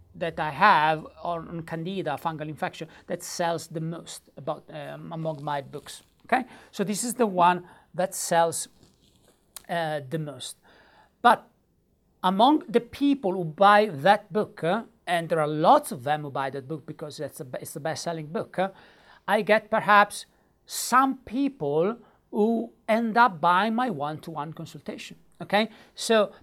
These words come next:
plenty of people buy the book, uh, and these are interested people. So they may have seen a YouTube video of mine, and they have discovered I had a book, uh, and from the YouTube video, they go to the book, and they stop there. That's the majority of people,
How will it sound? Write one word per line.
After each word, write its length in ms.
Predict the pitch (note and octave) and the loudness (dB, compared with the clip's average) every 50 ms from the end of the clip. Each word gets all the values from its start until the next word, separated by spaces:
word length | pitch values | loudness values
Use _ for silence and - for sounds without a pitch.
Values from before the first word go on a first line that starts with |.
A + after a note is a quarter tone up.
| _ _ | _ _
plenty 340 | - G#3 A#3+ D4 D4+ D4+ D#4 | 0 4 4 4 4 2 0
of 120 | - - | -2 -2
people 300 | - B3 C4 A#3 - C4+ | -2 -2 -2 -2 -2 -6
buy 220 | G3+ E3 G#3+ G#3 G3+ | 0 2 4 4 4
the 120 | - F3 | 2 0
book, 280 | - B3+ A3+ - - F3 | 0 0 0 0 2 2
uh, 120 | F#3 G#3 - | 2 2 2
and 140 | F#3 F3 | -2 -4
these 160 | G#3+ C4 - C#4 | -4 0 2 4
are 160 | B3+ C4+ - | 2 2 2
interested 520 | - A#3 A#3 A3 - A#3 - - A#3 - - | -2 -2 -2 -2 -4 -8 -8 -8 -14 -14 -12
people. 340 | G3+ G#3+ - - D#3 - - _ _ _ - _ _ | -14 -14 -12 -12 -14 -14 -14 _ _ _ -20 _ _
So 400 | - - G#3+ G#3+ G#3 G#3 G#3 G#3 | -4 0 4 6 8 8 6 6
they 160 | E3+ F#3+ G3 | 4 2 2
may 220 | F#3+ F#3+ A3 B3+ C#4+ | 2 2 0 2 2
have 140 | D4+ D#4 A#3 | 0 0 -2
seen 600 | - - - - - B3+ B3+ C4 C4 B3+ A#3+ - - _ _ _ | -4 -8 -10 -6 -4 -2 0 0 0 0 -2 -4 -10 _ _ _
a 80 | - F3 | 0 2
YouTube 300 | G3 A#3 B3 C4 C4 G#3+ | 2 2 0 -2 -4 -2
video 340 | A#3 B3+ C4 B3 A#3 G3+ | -2 0 0 2 2 2
of 80 | E3+ D#3+ | 2 2
mine, 560 | F3+ A3 A3+ G3 D#3+ D3 D3 D3+ E3+ F#3+ F#3 - - - - _ | 2 2 4 4 4 2 2 0 -2 -2 -4 -8 -18 -20 -10 _
and 200 | E3+ E3 E3 D#3 | -4 -2 2 4
they 120 | E3 E3 | 6 6
have 340 | E3 D#3+ E3 F3 E3 D#3 E3 | 6 6 6 4 2 2 0
discovered 880 | D3 D#3 D3+ - - - - - - B3 C4 E3+ D#3+ D3 D#3 E3 F3 - - - - _ _ | -8 -10 -8 -8 -10 -12 -12 -4 -2 0 0 2 2 2 2 0 -2 -4 -8 -18 -20 _ _
I 120 | F3+ F3 | 2 2
had 220 | D3+ - E3+ E3+ D#3 | 4 4 2 2 2
a 40 | C#3+ | -2
book, 420 | C#3 D3 - A#3+ A#3 - - - | -6 0 2 2 2 2 2 2
uh, 120 | F3+ G#3 - - | 2 2 2 0
and 200 | F3 D#3 C3+ - | -6 -6 -6 -2
from 220 | - F3+ F3 G3+ | 0 0 0 4
the 80 | G#3 A#3+ | 4 4
YouTube 380 | B3 G#3+ G3+ A3 A3 - B3 A3 | 4 4 2 -2 -4 -6 -10 -10
video, 400 | D#3+ D#3 D3 C#3 D3+ F#3+ A3+ A3+ - - - _ | -8 -8 -6 -2 0 0 0 0 -4 -14 -12 _
they 120 | - E3+ E3 | -4 -4 -4
go 160 | C#3 D#3 D3+ | -2 -6 -8
to 140 | D3+ - D#3 | -8 -10 -12
the 100 | C3+ D#3 | -12 -10
book, 240 | D3+ D#3+ G3 F#3+ G3+ | -6 -6 -6 -4 -2
and 140 | G3+ G#3+ | 0 0
they 80 | C#4 D4 | 2 0
stop 340 | - - - D#4+ D#4+ D#4+ - | 0 0 0 0 0 0 0
there. 300 | D#3 A#3 C#4+ D4+ - - - _ _ _ _ _ _ _ _ _ | 0 0 0 0 -2 -4 -10 _ _ _ _ _ _ _ _ _
That's 220 | G#3 A3 A#3+ A#3+ - | 4 4 4 2 -2
the 120 | - C#4+ | -2 0
majority 460 | C4 C#4 A#3 - A#3 A3+ A#3 A#3 B3 | 0 0 0 2 2 0 0 0 -4
of 120 | A#3+ A#3+ - | -10 -10 -10
people, 320 | D3 A#2 - D3 D3 | -12 -12 -10 -14 -18